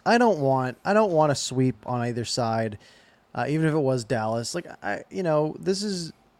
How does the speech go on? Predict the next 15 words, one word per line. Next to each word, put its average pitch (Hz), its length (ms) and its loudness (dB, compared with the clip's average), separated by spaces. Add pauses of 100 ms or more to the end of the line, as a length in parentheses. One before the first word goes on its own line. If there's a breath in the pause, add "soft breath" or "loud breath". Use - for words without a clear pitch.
(1200 soft breath)
you 156 120 -2
know, 165 140 4
there's 165 220 4
all 208 100 6
this 202 160 2
talk 156 360 2
about, 131 500 2 (120)
oh, 147 280 6
it's 135 140 -2
all 143 180 6
these, 139 240 0
like, 135 260 -2
non-traditional 135 1080 -2
markets, - 520 -10
right? 127 300 -4